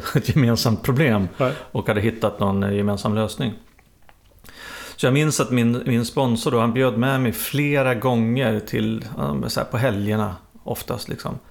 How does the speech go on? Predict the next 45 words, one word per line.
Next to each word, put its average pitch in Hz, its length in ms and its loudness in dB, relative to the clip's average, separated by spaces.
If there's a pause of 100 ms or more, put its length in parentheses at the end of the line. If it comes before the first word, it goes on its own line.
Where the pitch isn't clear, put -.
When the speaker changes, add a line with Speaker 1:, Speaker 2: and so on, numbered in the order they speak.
(140)
Speaker 1:
"Ja, 147 180 0
men 143 160 0
det 147 60 2
är 151 60 2
filmkväll 127 760 0
hemma 117 220 2
hos 113 120 -2
honom 107 480 0
eller 107 120 -2
henne, 104 440 -2
eller 104 200 -2 (500)
det 120 80 -4
är 117 40 -2
spelkväll 117 1120 0
där, 107 480 0
eller 110 160 0
vi 131 80 0
ska 131 180 -4
samlas 120 600 0
några 110 340 0
hemma 107 220 -2
hos 107 140 -4
den 107 140 -4
här 104 160 -2
tjejen." 107 600 -2
Och, 113 140 -8 (920)
och 143 120 -4
jag 135 100 -2
bara: 131 280 -2
"Nej, 143 260 -2
fy - 200 -4
fan, - 1040 -8
jag 139 80 -2
vill 147 160 -2
bara 147 140 0
åka 139 240 -2
hem 127 100 -2
till 127 120 -4
soffan - 540 -2
och 117 80 0
sitta - 420 -4
och 117 380 -2
typ - 140 -6 (720)
kolla 127 220 -4
T 120 300 -2